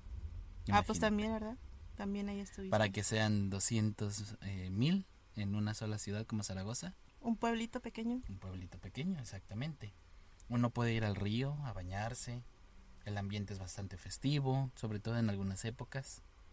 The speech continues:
Speaker 2: Todo es muy moderno, la ciudad es muy moderna. Todo va en calma, pero llegado mil novecientos treinta y cuatro, faltaban dos años para el estallido de la guerra civil en España, en esa parte de España.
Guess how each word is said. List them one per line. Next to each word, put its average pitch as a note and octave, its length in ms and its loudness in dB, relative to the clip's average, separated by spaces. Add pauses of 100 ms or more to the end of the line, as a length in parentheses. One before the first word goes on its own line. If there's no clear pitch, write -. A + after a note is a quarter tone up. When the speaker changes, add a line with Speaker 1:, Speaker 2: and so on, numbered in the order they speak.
(540)
Speaker 2:
Todo F#3 180 2
es F3+ 60 0
muy E3+ 160 -2
moderno, G2+ 520 0
la G2+ 120 -4
ciudad A2 220 -2
es A2 60 -4
muy A2+ 160 2
moderna. G#2 520 0 (420)
Todo D#3 160 4
va D3+ 80 4
en D3 100 0
calma, B2+ 360 6
pero G#2+ 180 -2
llegado A#2 320 2
mil D#3+ 160 2
novecientos D#3 480 -2
treinta A2 300 -4
y - 20 -8
cuatro, F#2+ 400 -2 (140)
faltaban B2 420 0
dos B2+ 220 0 (140)
años D3 520 2
para G#2+ 140 2
el G2+ 80 2
estallido A2+ 480 0
de A#2+ 80 2
la G2+ 100 2
guerra G2 220 0
civil G#2 500 4
en G#2 140 0
España, - 320 -8 (200)
en G#2 80 0
esa G2 160 -4
parte F#2 280 -8
de F2+ 60 -8
España. E2 340 -10